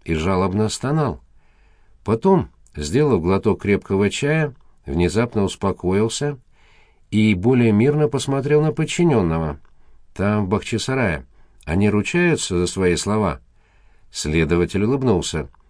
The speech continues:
Шеф начинал сдаваться. Это было хорошим знаком. "Жаль, что вы не знакомы с Димой Сорокиным", — проговорил он. "Будь я на месте министра,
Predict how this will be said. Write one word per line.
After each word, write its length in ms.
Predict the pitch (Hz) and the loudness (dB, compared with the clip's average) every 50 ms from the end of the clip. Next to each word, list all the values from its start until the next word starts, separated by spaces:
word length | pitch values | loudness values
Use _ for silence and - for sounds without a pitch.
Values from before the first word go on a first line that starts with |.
| _ _ _ | _ _ _
Шеф 420 | - - - - 87 80 76 - - | -18 -14 -8 -4 -2 -2 -2 -2 -4
начинал 480 | 92 87 85 - 98 98 104 104 104 | -4 -4 -4 -4 -4 -2 -2 -2 -2
сдаваться. 680 | 95 101 123 151 165 160 131 85 73 - - 76 71 - - _ _ _ _ _ _ - | -4 -2 -2 -2 0 0 0 -2 -2 -6 -8 -10 -10 -12 -14 _ _ _ _ _ _ -10
Это 240 | 76 73 - 87 | -8 -4 -4 -2
было 220 | 76 78 90 85 80 | -2 0 0 0 0
хорошим 520 | - - 95 92 87 82 - 95 92 101 | -2 -2 -2 0 0 0 -2 -2 -4 -4
знаком. 480 | 107 123 143 117 87 - 69 69 67 - _ _ _ _ _ _ - - - _ _ _ _ _ _ _ - | -4 -2 -4 -4 -4 -4 -6 -8 -8 -10 _ _ _ _ _ _ -20 -20 -20 _ _ _ _ _ _ _ -12
"Жаль, 460 | - 80 80 85 110 120 123 123 120 | -8 -6 -4 -2 0 0 0 0 -2
что 220 | 110 - - 123 113 | -4 -4 -2 -2 0
вы 100 | 117 113 | 2 2
не 120 | 117 113 | 2 0
знакомы 580 | 107 110 127 131 123 - 131 120 113 104 101 101 | 0 0 -2 -2 -2 -2 -2 0 2 2 0 0
с 80 | 95 | 0
Димой 300 | 104 120 110 95 87 82 | 2 2 2 2 2 0
Сорокиным", — 680 | - - 98 92 92 90 82 - 90 82 82 78 71 - - - - - - - _ _ - - - | 0 -2 -2 0 2 2 0 0 -2 -4 -4 -4 -6 -8 -12 -18 -20 -20 -20 -20 _ _ -20 -10 -4
проговорил 580 | - 87 87 85 92 90 87 90 92 87 87 | 0 2 2 4 4 4 4 4 4 4 4
он. 220 | 87 85 80 73 - - - - - - - | 2 2 0 -2 -6 -12 -20 -20 -20 -18 -12
"Будь 320 | 71 71 - 131 156 - | -6 -2 0 0 0 0
я 100 | 156 147 | 0 0
на 120 | 139 143 139 | 0 2 2
месте 360 | 147 151 143 127 - - 127 | 2 2 0 0 0 0 0
министра, 640 | 123 131 139 156 170 175 165 - - 92 82 78 71 | 2 2 2 2 2 2 2 0 -2 -4 -4 -4 -6